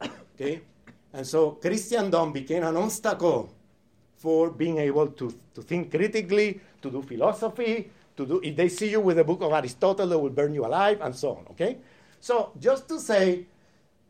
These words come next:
that that structure of power, when the Roman Empire de-, declined and, and phased away, then it was a, a multiplicity of feuds,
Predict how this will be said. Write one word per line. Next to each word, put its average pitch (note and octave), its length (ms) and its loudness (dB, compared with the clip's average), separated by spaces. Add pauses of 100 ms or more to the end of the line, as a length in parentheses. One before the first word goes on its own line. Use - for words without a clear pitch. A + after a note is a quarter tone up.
(120)
that E3 300 -4
that E4 240 2
structure C4 400 -4
of - 180 0
power, G3+ 280 2
when D#3 180 2
the D3 100 2
Roman G3 280 0
Empire F3+ 460 0
de-, C3+ 280 -14 (100)
declined C#3 520 -4
and, B2 240 -10
and B2+ 180 -14
phased C#3+ 280 -12
away, D3+ 440 -4 (320)
then G#3 420 -2 (160)
it F3 140 -4
was F#3 360 -2 (120)
a, D#3 300 0 (160)
a D3 120 -6
multiplicity F3 920 -6
of F#3+ 160 0 (520)
feuds, - 520 -10